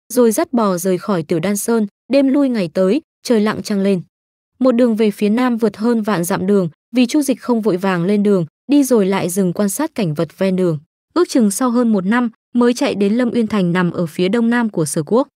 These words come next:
Thành trì này cách vực Thiên Dương chưa đến trăm dặm, bởi vậy mà được gọi là nhân sinh lữ đồ, phong cảnh ven đường là hút người nhất. Chu Dịch đi ra từ Di Hồng Viện, cưỡi lên con bò một đường đi về hướng nam.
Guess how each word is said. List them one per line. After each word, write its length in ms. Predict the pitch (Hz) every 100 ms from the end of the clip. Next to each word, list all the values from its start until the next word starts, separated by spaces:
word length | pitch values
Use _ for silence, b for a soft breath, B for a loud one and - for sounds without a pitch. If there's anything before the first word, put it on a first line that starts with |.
| _ _ _ _ -
Thành 160 | 254
trì 200 | 220 247
này 220 | 226 220 190
cách 220 | 320 -
vực 180 | 233 -
Thiên 120 | 240
Dương 260 | 226 254 240
chưa 140 | 269
đến 200 | 208 190
trăm 200 | 220 220
dặm, 180 | 202 214 - _
bởi 180 | 226 220
vậy 220 | 190 220
mà 200 | 202 202
được 180 | 180 180
gọi 200 | 190 180
là 260 | 190 185 165 _ -
nhân 160 | 311 285
sinh 240 | 302 254
lữ 120 | 247
đồ, 240 | 269 214 156 _ _
phong 160 | 294 277
cảnh 260 | 240 160
ven 240 | 156 202 196
đường 220 | 196 160
là 140 | 170
hút 240 | 165 262 262
người 160 | 196
nhất. 200 | 160 233 - _ _ _ _ _
Chu 160 | - 311
Dịch 160 | 269 -
đi 200 | 262 254
ra 200 | 262 247
từ 220 | 233 196
Di 180 | 180 220
Hồng 220 | 214 175
Viện, 180 | 196 - _ _
cưỡi 160 | 262 269
lên 200 | 302 277
con 260 | - 262 214
bò 160 | 185
một 220 | 170 175
đường 220 | 180 185 170
đi 120 | 220
về 200 | 196 165
hướng 240 | 170 170
nam. 200 | 214 214